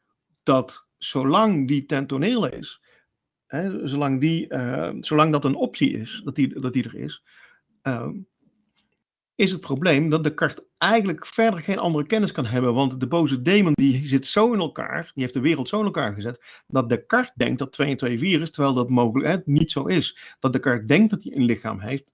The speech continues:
terwijl dat niet zo is. Dat Descartes de overtuiging heeft dat hij, eh, bij de open haard zijn boek zit te schrijven, terwijl dat niet zo is. Hij denkt dat er andere mensen zijn, terwijl dat niet zo is.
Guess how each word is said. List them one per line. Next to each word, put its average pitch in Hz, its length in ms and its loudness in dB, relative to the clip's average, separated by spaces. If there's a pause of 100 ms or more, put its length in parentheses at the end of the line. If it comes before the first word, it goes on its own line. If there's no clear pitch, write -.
terwijl 127 220 2
dat 117 120 0
niet 135 160 0
zo - 100 -4
is. - 580 -4
Dat 120 120 -6
Descartes 120 300 -4
de 151 80 -10
overtuiging 160 640 2
heeft 107 280 -4
dat 117 140 -6
hij, 127 280 -2 (100)
eh, 120 120 -8
bij 120 120 2
de - 120 -2
open - 240 -4
haard 135 280 -2
zijn 117 140 -4
boek 123 120 -2
zit 113 120 -4
te 110 60 -6
schrijven, 113 460 -6
terwijl 131 220 -2
dat 123 140 -4
niet 135 140 0
zo 131 100 -4
is. - 300 -6 (120)
Hij 110 200 -10
denkt 180 180 2
dat 208 120 -2
er - 60 -12
andere 117 260 -2
mensen 104 240 -6
zijn, 107 220 -8
terwijl 127 180 -8
dat 110 120 -10
niet 123 140 -8
zo 156 100 -4
is. - 400 -4